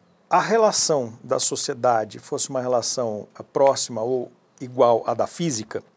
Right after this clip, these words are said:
a toda ação corresponderia uma reação igual e em sentido contrário. E ponto, tava resolvido o problema. Na ciência humanística, a toda ação,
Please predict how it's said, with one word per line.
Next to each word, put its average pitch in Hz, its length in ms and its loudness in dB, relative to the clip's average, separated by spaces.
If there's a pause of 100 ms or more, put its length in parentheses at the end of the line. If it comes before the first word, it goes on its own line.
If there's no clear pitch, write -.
(1200)
a 156 100 2
toda 190 320 6
ação 151 400 0 (260)
corresponderia 147 640 -2
uma 135 160 -4
reação 156 540 0 (440)
igual 196 540 4
e 202 80 -2
em 196 100 -2
sentido 170 460 -6
contrário. 117 600 -4 (260)
E 208 60 -10
ponto, 170 480 -8
tava 139 200 0
resolvido 139 440 -6
o 120 40 -10
problema. 110 540 -8 (640)
Na 277 400 0 (300)
ciência 160 540 -2
humanística, 170 800 -2
a 160 140 2
toda 220 340 4
ação, 175 480 2